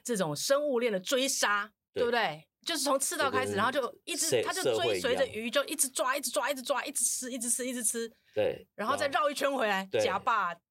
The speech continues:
Speaker 1: 就被换我们吃了。
Speaker 2: 可是有，有，有可能在中间就被我们可怕的人类就先捕捉吃掉了，就这样。
Speaker 1: 可是大部分现在我们看到的那个黑尾其实都是很大只了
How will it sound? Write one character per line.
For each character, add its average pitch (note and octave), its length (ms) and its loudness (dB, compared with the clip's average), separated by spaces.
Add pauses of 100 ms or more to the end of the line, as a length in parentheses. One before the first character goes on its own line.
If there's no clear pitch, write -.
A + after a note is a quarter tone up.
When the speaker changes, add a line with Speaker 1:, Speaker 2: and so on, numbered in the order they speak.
(160)
Speaker 1:
就 A3+ 80 0
被 G3+ 100 -2
换 F#3+ 200 0
我 D#3+ 100 -2
们 C#3+ 40 -6
吃 C#3 60 0
了。 A#2 60 2
Speaker 2:
可 C#3 60 0
是 C#3+ 80 0 (320)
有， A2+ 160 2
有， A2+ 160 -2
有 B2 100 0
可 A2+ 80 -4
能 G2+ 100 2
在 G#2+ 140 2
中 G#2+ 180 0
间 G#2 100 0
就 G#2+ 100 0
被 A2 160 2
我 F2+ 80 2
们 E2 320 -4
可 E2+ 160 -4
怕 F#2+ 160 0
的 E2+ 60 0
人 D#2 140 -2
类 E2+ 220 0
就 E2+ 240 -6
先 E2 420 -2 (280)
捕 F2 100 -8
捉 F2 380 0
吃 - 200 -10
掉 E2 220 -2
了， - 120 -4
就 - 120 -8
这 D#2+ 80 -6
样。 D4 80 2
Speaker 1:
可 C4 60 2
是 F4 440 -2 (280)
大 F#4+ 120 2
部 F4+ 160 -4
分 F4 160 0
现 D#4 140 -4
在 D4+ 60 2
我 G#3+ 80 2
们 F#3 100 -2
看 C4+ 160 -6
到 A#3+ 160 0
的 G3+ 60 -2
那 G#3+ 120 -4
个 F#3+ 140 -4
黑 A#3+ 160 -2
尾 F#3 180 -2
其 D3+ 160 -8
实 F#3+ 160 -8
都 A3+ 200 -2
是 A#3+ 200 -4
很 F3 280 -2
大 F#3+ 280 -4
只 G3 280 -8
了 D#3 360 -2